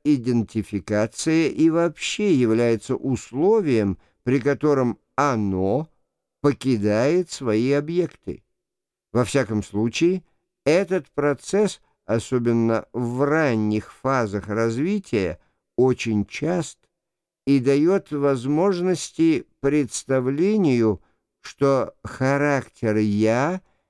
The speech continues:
является осадком покинутых загрузок объектом, то есть содержит историю этих выборов объекта. Поскольку характер какой-нибудь личности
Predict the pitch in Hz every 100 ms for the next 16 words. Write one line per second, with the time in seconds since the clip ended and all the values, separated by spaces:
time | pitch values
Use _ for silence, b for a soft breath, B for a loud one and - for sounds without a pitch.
0 | _ 107 113 135 139 156 151 - 156 -
1 | 147 165 - - 185 190 180 - _ -
2 | 107 98 87 - 113 120 110 - 175 180
3 | 180 147 170 160 127 117 120 110 113 113
4 | 147 170 143 143 147 139 - _ _ 120
5 | 135 127 143 165 185 - _ - 90 78
6 | _ _ _ - 117 110 - _ _ -
7 | 117 107 113 127 107 107 101 _ - 117
8 | 107 - _ - 165 208 185 143 117 101
9 | - 107 - 107 - - 101 95 107 127
10 | 143 143 147 147 - _ 117 127 127 151
11 | 131 _ - 76 _ _ _ _ _ _
12 | _ _ _ _ 135 147 - 226 214 214
13 | - 208 208 190 139 - 120 107 139 120
14 | 156 143 143 151 151 160 131 - 107 101
15 | - - 98